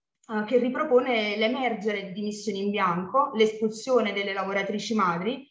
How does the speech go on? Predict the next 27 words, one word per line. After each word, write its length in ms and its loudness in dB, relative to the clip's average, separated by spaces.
eh, 180 2
e 80 4
il 60 2
lavoro, 680 4
ehm, 580 -2
eh, 260 -2
parziale 520 -2
invol-, 440 -2
involontario. 840 -2
Eh, 260 0
negli 200 4
anni 220 4
recenti, 760 0
eh, 280 2
l'utilizzo 580 2
dei 140 4
contratti 480 -2
precari 380 2
a 100 0
tempo 320 0
parziale 920 -2
si 120 2
è 60 -2
poi 140 0
rafforzato, 920 0
eh, 440 0
tanto 880 0